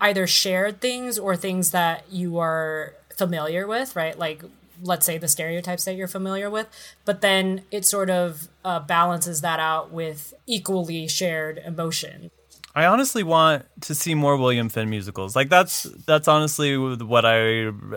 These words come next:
Speaker 2: am left with. He has such a very specific style that it
Speaker 1: Mm-hmm.
Speaker 2: comes around just every once in a while, and, and if you can catch it and it hits, then, then you get to enjoy it. But
Speaker 1: Right.
Speaker 2: other than that, it, it's too o-, it's too often a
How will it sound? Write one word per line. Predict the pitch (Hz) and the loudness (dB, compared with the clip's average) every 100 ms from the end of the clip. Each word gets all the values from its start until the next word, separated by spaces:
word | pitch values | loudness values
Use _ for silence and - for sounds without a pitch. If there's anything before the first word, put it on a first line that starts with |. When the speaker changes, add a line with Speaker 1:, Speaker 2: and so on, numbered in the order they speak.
| 101 | -4
Speaker 2:
am | 107 104 | -2 0
left | 104 - | 0 -2
with. | 104 98 98 | -6 -6 -8
He | - 156 175 175 | -14 -8 -4 -2
has | 160 185 | 2 2
such | - 185 180 | 2 -4 -4
a | |
very | 147 143 156 | 0 2 0
specific | - 143 143 135 120 | -4 -8 -6 -8 -8
style | - 131 160 113 | -2 2 2 2
that | 107 107 | 2 0
it | 104 - | 0 -2
Speaker 1:
Mm-hmm. | 185 175 | -2 -2
Speaker 2:
comes | 131 135 | -2 -2
around | 139 123 117 113 113 - - _ _ _ _ _ _ _ - | 0 2 4 2 -2 -8 -16 _ _ _ _ _ _ _ -8
just | 143 - | -4 2
every | 147 143 | 2 2
once | 131 123 123 | 2 2 0
in | 131 | 0
a | |
while, | 110 104 107 | 0 2 0
and, | 107 | -2
and | 107 113 | -2 -2
if | 110 - | -4 -6
you | |
can | 117 117 | -6 -6
catch | 104 160 156 | -2 -2 -2
it | 110 104 107 - _ | -2 -2 -4 -10 _
and | 135 113 | -8 -6
it | 107 104 95 | -4 -6 -8
hits, | - 151 131 - - | -8 -4 -2 -4 -10
then, | - 107 104 104 104 - - | -4 -4 -2 -4 -6 -10 -4
then | 120 | 0
you | 120 | 0
get | 113 107 | -2 -6
to | - | -6
enjoy | 104 104 113 | -6 0 0
it. | 98 95 - | 0 -4 -6
But | 117 110 | -2 0
Speaker 1:
Right. | 160 139 _ _ _ _ | 0 -6 _ _ _ _
Speaker 2:
other | 135 143 151 | -4 -2 -2
than | 135 123 | 0 0
that, | 135 113 107 | 2 2 0
it, | 127 120 - | -6 -10 -10
it's | 143 123 | -10 -8
too | - 160 147 | -8 -4 2
o-, | 131 127 | 2 2
it's | 135 - | -4 -8
too | - 165 | -4 4
often | 143 135 131 | 4 4 0
a | 117 107 104 | 2 2 0